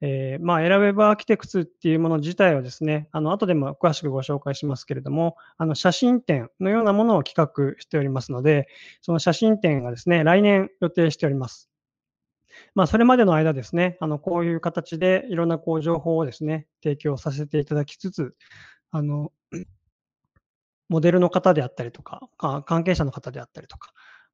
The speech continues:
いろんな方にお話を聞きつつ、あの、情報をお届けしたいなと思ってますので、あの、そんな感じでやろうかなというところですかね。はい。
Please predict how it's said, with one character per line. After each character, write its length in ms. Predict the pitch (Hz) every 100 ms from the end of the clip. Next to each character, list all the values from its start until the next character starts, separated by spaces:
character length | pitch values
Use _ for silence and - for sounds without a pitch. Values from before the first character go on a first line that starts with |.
| -
い 60 |
ろ 80 | 180
ん 40 | 190
な 60 |
方 200 | 190 196
に 80 | 170
お 40 |
話 280 | 139 143 -
を 40 | 135
聞 180 | -
き 100 | -
つ 160 | 147 175
つ、 280 | - 139 127 _
あ 80 | 135
の、 220 | 131 123
情 160 | 139 143
報 140 | 139
を 20 |
お 60 | 135
届 300 | 135 139 131
け 20 |
し 80 | -
た 100 | 160
い 40 | 139
な 100 | 139
と 160 | -
思 140 | 143 131
っ 40 |
て 100 | -
ま 120 | 113
す 100 | -
の 140 | 127 123
で、 280 | 156 147 _ _ _
あ 60 |
の、 120 | 131 123
そ 120 | 180
ん 40 |
な 100 | 175
感 160 | 175 165
じ 120 | 147
で 240 | 139 147 _ _ _ -
や 80 |
ろ 60 | 135
う 40 |
か 100 | 120
な 100 | 120
と 180 | _ - _ _ _ _ -
い 80 |
う 60 | 131
と 100 | -
こ 80 | 151
ろ 80 | -
で 60 |
す 60 | -
か 120 | 123
ね。 60 | - _ _ _ _ _
は 140 | -
い。 120 | 113